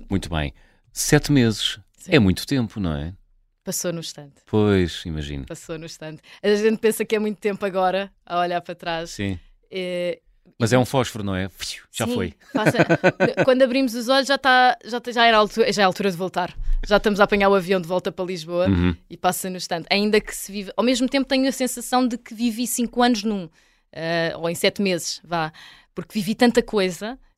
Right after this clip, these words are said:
Speaker 2: que parece que foi cheio. Foi mesmo, eh, um tempo que valeu por muito, muito, muito mais tempo do que aquele que nós às vezes, eh, temos aqui. Eh, porque às vezes os nossos dias aqui parecem iguais e parece que nunca mais passa.
Speaker 1: Tu és muito jovem, sentiste que cresceste?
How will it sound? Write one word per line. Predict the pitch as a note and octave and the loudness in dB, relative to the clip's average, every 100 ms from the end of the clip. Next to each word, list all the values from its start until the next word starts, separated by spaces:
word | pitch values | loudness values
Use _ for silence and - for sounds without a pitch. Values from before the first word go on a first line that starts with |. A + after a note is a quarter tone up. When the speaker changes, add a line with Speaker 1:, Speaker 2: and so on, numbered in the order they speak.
| _ | _
Speaker 2:
que | - | -10
parece | - G#3 G#3+ | 0 4 4
que | - | 0
foi | - | -2
cheio. | A3 - A#3+ A#3+ E3+ D3 | 2 2 2 2 0 -8
Foi | - G3+ | -4 0
mesmo, | G#3 G#3+ G3+ G#3+ G#3+ G#3+ G#3 | 2 2 2 -2 -2 -4 -6
eh, | - F#3 | -2 -2
um | F#3+ G3 | 0 -2
tempo | - G#3 G#3+ - | -2 -2 -2 -8
que | G3 | -6
valeu | G3+ G#3 G#3 | -2 2 2
por | A3 G#3+ | 0 0
muito, | A3 A3 _ _ - | 2 0 _ _ -8
muito, | G#3+ A3+ A3 G#3+ G#3 G3+ F#3+ - - | 0 2 2 -2 -10 -10 -14 -20 -20
muito | - A#3+ A#3+ | -4 -2 2
mais | A#3+ | 2
tempo | C4+ C4 | 2 -2
do | B3 | -4
que | |
aquele | A#3+ B3 | -4 -6
que | B3 | -4
nós | A#3 | -4
às | A3+ A3+ | -4 -6
vezes, | A3 A3+ - _ | -10 -10 -16 _
eh, | - F#3 | -12 -12
temos | F3+ G#3 G3+ F#3+ | -8 -6 -6 -8
aqui. | - D#3+ _ - - - - | -12 -18 _ -20 -20 -20 -14
Eh, | E3+ E3+ D#3 D#3 | -6 -2 -2 -4
porque | - | -2
às | D#3+ | -2
vezes | E3+ | -2
os | E3 | 0
nossos | F3 - | -2 0
dias | F3 | -4
aqui | E3+ F3 | -4 -6
parecem | E3+ F3 E3+ F3 | 0 0 0 -4
iguais | E3 D#3+ F3 | -2 -4 -4
e | |
parece | - E3+ | -6 -8
que | |
nunca | - | -10
mais | E3 D#3+ | -14 -12
passa. | - - - | -16 -16 -2
Speaker 1:
Tu | F#2+ | 2
és | F2 | 4
muito | F2+ | 2
jovem, | - G#2 G2 G#2 F#2 | 2 2 2 0 -2
sentiste | - F#2+ - F2+ - F#2+ F#2 F2+ F2+ F2 F2 E2 - | -2 -2 -2 -6 -6 -4 -2 -2 -2 0 0 -4 -10
que | - | -4
cresceste? | F2 - G2+ A2 - G2 | 0 2 4 2 0 -4